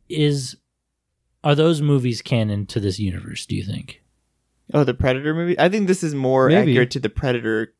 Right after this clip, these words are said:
Speaker 2: timeline than it is to
Speaker 3: Mm-hmm.
Speaker 2: the Alien timeline.
Speaker 1: For
Speaker 2: I
Speaker 1: sure.
Speaker 2: guess that's what we get hung up on. We think so much about,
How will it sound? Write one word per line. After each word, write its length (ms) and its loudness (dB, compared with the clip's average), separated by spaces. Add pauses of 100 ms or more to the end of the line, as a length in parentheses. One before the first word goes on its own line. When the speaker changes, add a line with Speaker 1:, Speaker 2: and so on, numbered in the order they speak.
(360)
Speaker 2:
timeline 540 -2
than 120 -4
it 120 -4
is 260 -4
to 60 0
Speaker 3:
Mm-hmm. 280 4
Speaker 2:
the 440 2
Alien 420 0
timeline. 220 -6
Speaker 1:
For 100 -4
Speaker 2:
I 40 0
Speaker 1:
sure. 80 2
Speaker 2:
guess 140 4
that's 260 2
what 60 -4
we 120 -2
get 180 0
hung 200 -6
up 180 -4
on. 260 0 (240)
We 100 0
think 220 0
so 140 -4
much 240 0
about, 340 2